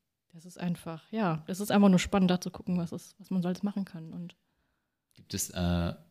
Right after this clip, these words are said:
Speaker 2: bei dieser, ähm, Deklarierung, außer dieser, äh, Hybrid-Saatgut oder nicht, äh, noch andere Hinweise,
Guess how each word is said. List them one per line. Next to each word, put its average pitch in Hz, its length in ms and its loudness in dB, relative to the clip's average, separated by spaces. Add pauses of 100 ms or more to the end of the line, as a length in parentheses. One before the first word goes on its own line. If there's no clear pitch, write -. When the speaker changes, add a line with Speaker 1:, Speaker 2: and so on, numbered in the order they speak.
(160)
Speaker 2:
bei 85 160 -8
dieser, 82 680 -6
ähm, 80 380 -16 (1120)
Deklarierung, 95 800 -4
außer 101 400 0
dieser, 85 960 0
äh, 82 40 -8
Hybrid-Saatgut 87 880 -4
oder 85 160 -4
nicht, 90 340 -4
äh, 87 220 -2
noch 82 220 -2
andere 98 300 0
Hinweise, 110 500 2